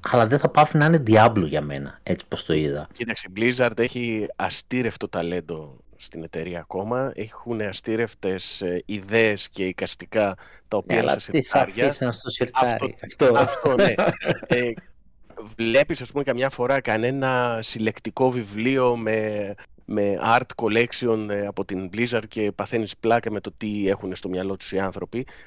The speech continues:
Speaker 2: τα οποία
Speaker 1: Μμμ.
Speaker 2: πολλά δεν μπαίνουνε μες στο παιχνίδι. Ε,
Speaker 1: Και έχουμε και
Speaker 2: έχουνε
Speaker 1: το
Speaker 2: υλικό,
Speaker 1: παιχνίδι
Speaker 2: έχουνε
Speaker 1: που ανακοινώσανε,
Speaker 2: ιδέες.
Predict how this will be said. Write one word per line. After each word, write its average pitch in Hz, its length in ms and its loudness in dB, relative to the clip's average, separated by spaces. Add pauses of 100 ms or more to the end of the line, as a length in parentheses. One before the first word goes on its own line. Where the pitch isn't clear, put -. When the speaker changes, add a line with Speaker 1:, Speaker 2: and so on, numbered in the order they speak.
Speaker 2:
τα 120 100 2
οποία 123 200 2
Speaker 1:
Μμμ. - 80 -4
Speaker 2:
πολλά 117 420 4
δεν 123 240 2
μπαίνουνε 95 360 0
μες 87 120 -10
στο - 100 -12
παιχνίδι. 98 520 -6 (420)
Ε, 113 300 2
Speaker 1:
Και 113 60 8
έχουμε 175 200 6
και 196 60 6
Speaker 2:
έχουνε 175 120 -2 (140)
Speaker 1:
το 165 40 6
Speaker 2:
υλικό, 160 160 6
Speaker 1:
παιχνίδι 156 280 4
Speaker 2:
έχουνε 185 120 2
Speaker 1:
που - 100 4
ανακοινώσανε, 180 680 2
Speaker 2:
ιδέες. 110 120 0